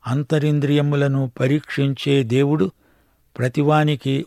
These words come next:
వాని క్రియల చొప్పున ప్రతిఫలమిస్తాడు. యెజబెలు బోధను వినవద్దు. వేకువ చుక్కను చూడండి.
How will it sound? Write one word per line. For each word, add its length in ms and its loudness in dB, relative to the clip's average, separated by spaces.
వాని 300 0
క్రియల 500 0
చొప్పున 480 -2
ప్రతిఫలమిస్తాడు. 1120 -2
యెజబెలు 480 0
బోధను 520 0
వినవద్దు. 720 0
వేకువ 500 2
చుక్కను 460 -2
చూడండి. 760 -2